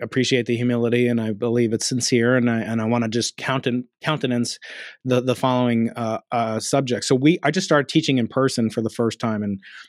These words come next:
three years, uh, and it's, uh, it was a little bit, you know,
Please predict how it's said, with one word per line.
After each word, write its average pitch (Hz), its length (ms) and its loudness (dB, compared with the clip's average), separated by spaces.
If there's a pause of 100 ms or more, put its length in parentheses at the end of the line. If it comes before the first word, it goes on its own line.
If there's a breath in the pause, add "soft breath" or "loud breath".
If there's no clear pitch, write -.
three 131 180 4
years, 120 520 0
uh, 117 320 0
and 113 300 -2
it's, 110 260 -4
uh, 110 300 -2 (260)
it 131 60 2
was 131 160 4
a 139 40 2
little 156 180 6
bit, 135 200 2
you 139 120 0
know, 104 180 -2